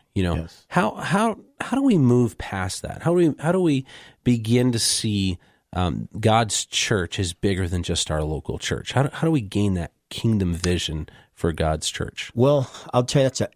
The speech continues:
Speaker 2: excellent, excellent question, Keith. And I'll tell you this, when you have a mindset of competition within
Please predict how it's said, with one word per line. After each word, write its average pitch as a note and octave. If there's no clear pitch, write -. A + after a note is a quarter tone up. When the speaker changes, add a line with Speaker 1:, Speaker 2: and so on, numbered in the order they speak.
Speaker 2:
excellent, B2
excellent G#2
question, F#2+
Keith. G2
And G2+
I'll G2
tell -
you G#2
this, G2+
when E3
you C#3
have A2
a G2+
mindset G2
of F2
competition G#2+
within F#2+